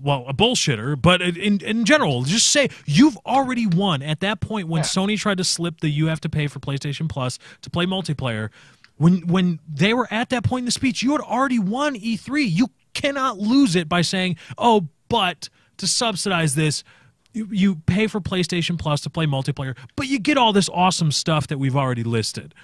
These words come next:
Speaker 1: So
Speaker 2: And I think, uh, what is it? If you get PlayStation Plus, you also get, like, Netflix streaming for free.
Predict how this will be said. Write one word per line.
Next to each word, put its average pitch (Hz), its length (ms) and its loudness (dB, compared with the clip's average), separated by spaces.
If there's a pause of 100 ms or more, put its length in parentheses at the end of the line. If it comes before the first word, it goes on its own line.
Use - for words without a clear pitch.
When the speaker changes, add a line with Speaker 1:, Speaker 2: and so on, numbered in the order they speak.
(140)
Speaker 1:
So - 220 4
Speaker 2:
And 180 220 6
I - 20 0
think, 151 400 -6
uh, 117 540 -2
what 120 180 -6
is 120 160 -6
it? 110 140 -8
If 104 120 -16
you 113 120 -6
get 117 260 -8
PlayStation 113 640 -8
Plus, 113 260 -10
you 107 120 -12
also 107 260 -14
get, 107 180 -12
like, 104 180 -14
Netflix 104 440 -12
streaming 107 380 -12
for 101 160 -20
free. 113 400 -14